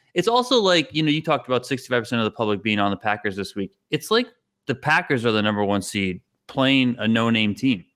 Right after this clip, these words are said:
Like, like, is anyone even talking about the Cowboys this week? Or, like, what? I don't understand what's happening. They're,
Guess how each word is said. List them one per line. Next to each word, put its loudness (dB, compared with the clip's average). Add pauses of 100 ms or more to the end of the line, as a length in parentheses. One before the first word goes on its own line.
(220)
Like, -4 (160)
like, -4 (240)
is -4
anyone 2
even 0 (100)
talking -2
about 0
the -2
Cowboys 0
this -6
week? -4 (260)
Or, 0
like, 0
what? 0
I 2
don't 2
understand 0
what's -2
happening. -2
They're, -2